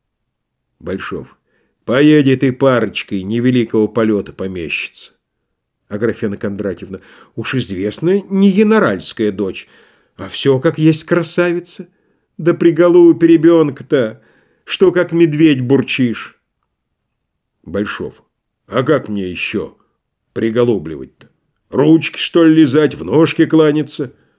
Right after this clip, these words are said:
О, какая невидаль! Видали мы и понаряднее». Аграфена Кондратьевна. «Да ты что видал-то? Так что-нибудь? А ведь это дочь твоя, дитя кровное,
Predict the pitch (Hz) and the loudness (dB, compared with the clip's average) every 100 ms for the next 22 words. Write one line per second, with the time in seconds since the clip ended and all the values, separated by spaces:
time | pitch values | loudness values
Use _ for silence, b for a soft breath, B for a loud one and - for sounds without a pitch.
0 | _ _ _ _ - 104 180 202 180 165 | _ _ _ _ -6 0 2 2 2 4
1 | 139 117 107 78 67 - _ _ _ _ | 4 2 -2 -4 -10 -18 _ _ _ _
2 | _ _ - 120 156 156 151 143 139 131 | _ _ -6 0 2 4 2 2 2 2
3 | 131 127 113 90 65 60 - _ _ _ | 0 2 0 -2 -6 -16 -20 _ _ _
4 | _ _ _ _ _ _ - 92 98 - | _ _ _ _ _ _ -14 -8 -8 -6
5 | 92 92 98 95 95 85 82 78 _ _ | -8 -6 -6 -6 -8 -8 -14 -16 _ _
6 | _ _ _ _ _ _ _ _ _ 180 | _ _ _ _ _ _ _ _ _ 0
7 | 180 185 - 170 156 147 127 104 101 101 | 2 0 2 2 4 4 2 0 -4 -14
8 | _ _ _ _ _ _ _ 180 220 - | _ _ _ _ _ _ _ 0 0 0
9 | - 196 180 165 127 151 214 - _ _ | -2 0 2 2 4 2 0 -8 _ _
10 | _ _ _ 113 131 165 170 165 117 151 | _ _ _ -2 0 0 2 0 2 4
11 | 165 170 - 180 185 147 117 120 165 147 | 6 4 0 0 2 2 2 2 0 2
12 | 151 185 214 196 151 123 104 78 | 2 2 2 4 4 0 -4 -6